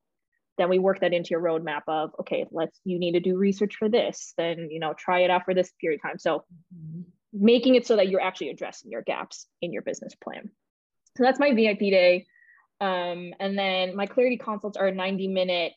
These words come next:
Speaker 1: targeted focus on a specific system in your business. So,
Speaker 2: Mm-hmm.
Speaker 1: you know, you and I talked about client onboarding. So, um, sometimes we just hash out, again,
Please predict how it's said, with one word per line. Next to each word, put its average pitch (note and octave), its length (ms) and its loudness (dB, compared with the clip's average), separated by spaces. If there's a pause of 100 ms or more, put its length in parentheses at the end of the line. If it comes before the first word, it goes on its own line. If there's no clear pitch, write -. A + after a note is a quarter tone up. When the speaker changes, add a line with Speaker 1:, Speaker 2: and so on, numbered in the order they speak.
(260)
Speaker 1:
targeted G#3 440 0
focus F#3+ 360 -2
on F#3 140 -6
a E3+ 40 -8
specific - 640 -6
system - 400 -14
in D#3 60 -14
your D3 120 -12
business. G2+ 480 -10
So, E3 380 0 (220)
Speaker 2:
Mm-hmm. D#3 140 -6 (120)
Speaker 1:
you F3 140 0
know, - 60 -4
you F#3 180 4
and F3 100 2
I E3 100 0
talked D#3+ 280 -6
about D3 160 -4
client D#3+ 300 -4
onboarding. C3 520 -4
So, E3+ 300 0 (640)
um, D#3+ 240 -4
sometimes F3 420 -4 (120)
we F#3+ 120 4
just F3+ 220 -2 (200)
hash G3+ 340 0
out, G#3+ 200 2
again, F#3 280 -2